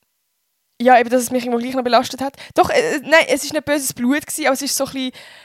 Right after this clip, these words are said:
es hat sich wie so ein bisschen ein Schutzmechanismus bei mir gebildet, so, das, das, so, so, das hat mich in dem Moment vielleicht verletzt und das,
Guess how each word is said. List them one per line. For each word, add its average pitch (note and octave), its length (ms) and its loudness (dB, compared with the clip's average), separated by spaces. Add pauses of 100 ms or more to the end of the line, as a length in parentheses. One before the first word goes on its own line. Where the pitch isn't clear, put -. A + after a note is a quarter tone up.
(1300)
es A#3 160 0
hat C#4+ 100 -2
sich - 120 -6
wie C#4 60 -4
so D4 80 -4
ein C4+ 40 -8
bisschen C4+ 140 -6
ein A3 40 -8
Schutzmechanismus A#3 840 -6
bei G#3+ 100 -14
mir G#3 140 -8
gebildet, F#3+ 420 -8
so, F#3+ 200 -6
das, G#3 300 -12
das, G#3+ 180 -10 (140)
so, G3+ 380 -6 (720)
so, A#3 80 -2
das A3 100 -2
hat B3 100 0
mich A#3 120 -6
in A#3 60 -4
dem A3 80 -2
Moment G#3+ 200 -2
vielleicht G#3+ 180 -16
verletzt G#3 320 -8
und G3+ 140 -14
das, G3+ 220 -12